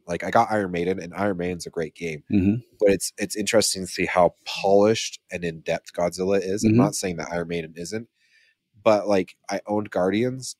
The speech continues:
Speaker 1: and Guardians was a good game, don't get me wrong, but you can feel the transition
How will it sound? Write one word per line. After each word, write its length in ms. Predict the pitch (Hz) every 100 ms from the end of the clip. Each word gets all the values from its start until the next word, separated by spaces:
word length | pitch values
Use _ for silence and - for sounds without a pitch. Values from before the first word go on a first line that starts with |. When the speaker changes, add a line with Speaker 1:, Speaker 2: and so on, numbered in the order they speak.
| -
Speaker 1:
and 140 | 104
Guardians 420 | 113 113 131 123
was 120 | 117 101
a 60 |
good 160 | 98 98
game, 220 | 101 85
don't 160 | 82 80
get 140 | 87
me 80 | 87
wrong, 320 | 87 95 82 _ _ _ _ _ _ _ _ _ _ _ _ _
but 120 | 113 101
you 160 | 101
can 280 | - 101 92
feel 420 | - - 107 101
the 120 | 92
transition 680 | 82 - 80 76 78 - 69